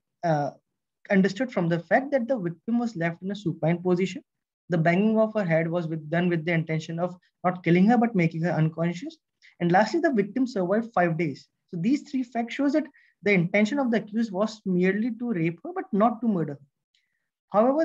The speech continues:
this interpretation of the court is problematic because the third clause of, third part of the section three hundred clearly says that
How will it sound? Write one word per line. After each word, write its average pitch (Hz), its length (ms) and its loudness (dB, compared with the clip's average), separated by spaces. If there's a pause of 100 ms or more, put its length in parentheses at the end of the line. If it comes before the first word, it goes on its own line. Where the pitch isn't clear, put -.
(120)
this - 280 -6 (120)
interpretation 175 680 -4
of 165 140 -4
the 165 60 -4
court 165 260 -2
is 170 100 -8
problematic 147 580 -4
because 220 380 0
the 285 140 -4 (100)
third 233 240 2
clause 208 220 -2
of, 160 220 -4 (340)
third 196 200 0
part 165 200 0
of 143 160 -4
the 151 120 -4
section 151 440 -8
three 175 140 0
hundred 190 200 2
clearly 196 340 4
says 190 260 -4
that 226 120 0